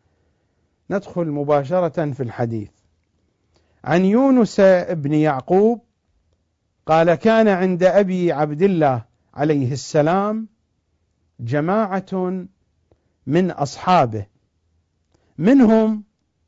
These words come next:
حمران بن أعين، ومحمد بن النعمان، وهشام بن سالم، والطيار،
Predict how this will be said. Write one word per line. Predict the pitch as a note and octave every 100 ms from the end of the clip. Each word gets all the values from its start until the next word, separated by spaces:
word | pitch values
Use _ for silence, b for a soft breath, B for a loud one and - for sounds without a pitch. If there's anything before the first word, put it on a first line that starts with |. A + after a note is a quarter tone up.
| _ _ _ -
حمران | - F3+ F3+ A3 A#3+ A#3+
بن | G3+ F#3
أعين، | F#3+ G3 D#3 C#3+ G2 - _ _ _ _ _ _ _ _ _ _ _ _ _ _ _ B2
ومحمد | C#3+ D#3 - A#3 A3+ A3+ G#3 - _ _ E3
بن | D#3+ D#3
النعمان، | D#3 D3 C3+ C3 D#3+ C#3+ G2+ - _ _ _ _ _ _ _ _ _ _ _ _ B2
وهشام | C#3 D#3+ - G#3+ A3+ A3+
بن | G3 F3
سالم، | - G#3 F#3+ D#3 A2+ G2 _ _ _ _ _ _ _ _ _ _ -
والطيار، | D#3 - _ E3+ E3+ F3+ G3 D#3+ A2